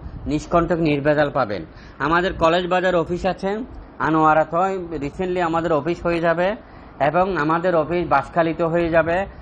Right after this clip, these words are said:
আমাদের অফিস পটিয়াতেও হয়ে যাবে। তা আনোয়ারার মধ্যে যে সকল মিডিয়া ভাইরা আছেন, পটিয়ার মধ্যে বাঁশখালী নিয়ে যে সকল মিডিয়া ভাইরা আছেন, খুব দ্রুত যোগাযোগ করেন।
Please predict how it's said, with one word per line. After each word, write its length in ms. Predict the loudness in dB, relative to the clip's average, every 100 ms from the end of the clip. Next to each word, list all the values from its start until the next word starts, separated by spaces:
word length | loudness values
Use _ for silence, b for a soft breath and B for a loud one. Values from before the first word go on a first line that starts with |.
| B
আমাদের 320 | -2 0 2 2 2
অফিস 180 | -2 -4 -2
পটিয়াতেও 480 | 0 0 -2 0 0
হয়ে 140 | 0 0
যাবে। 240 | -2 -4 -8 B B
তা 100 | -2 0 2
আনোয়ারার 400 | 4 4 4 0
মধ্যে 180 | -4 -4
যে 60 | -4 -4
সকল 200 | -4 -2 -2
মিডিয়া 280 | -2 -2 -2 0
ভাইরা 240 | 0 2 2
আছেন, 180 | 0 -6 -6
পটিয়ার 340 | -6 -4 -4 -4
মধ্যে 180 | -4 -4
বাঁশখালী 420 | -4 -4 -2 0 0
নিয়ে 200 | 0 0 -2 -6 B B B
যে 100 | -4 0
সকল 180 | 2 2 2
মিডিয়া 220 | 4 2 4
ভাইরা 220 | 4 2 0
আছেন, 160 | -2 -6
খুব 120 | -6 -8 -12 -6
দ্রুত 240 | -2 -2 -2 -2
যোগাযোগ 300 | -2 -2 -2 -2
করেন। 200 | -2